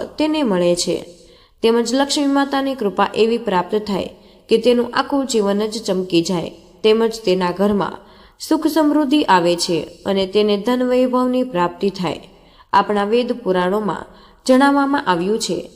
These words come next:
કે જો નવા વર્ષના પહેલા દિવસે ધાણાનો ઉપાય કરી લ્યો, તો મિત્રો, તમારા ઘરે ધન આવવાના બધા જ રસ્તા ખુલી જાય, તેમજ તમારા ઘરમાં લક્ષ્મી માતાનો વાસ થાય. મિત્રો, જો તમે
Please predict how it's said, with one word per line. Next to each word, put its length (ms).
કે 100
જો 180
નવા 260
વર્ષના 400
પહેલા 420
દિવસે 480
ધાણાનો 400
ઉપાય 360
કરી 280
લ્યો, 260
તો 80
મિત્રો, 340
તમારા 420
ઘરે 420
ધન 160
આવવાના 420
બધા 300
જ 200
રસ્તા 320
ખુલી 320
જાય, 340
તેમજ 280
તમારા 360
ઘરમાં 380
લક્ષ્મી 380
માતાનો 540
વાસ 360
થાય. 260
મિત્રો, 500
જો 120
તમે 440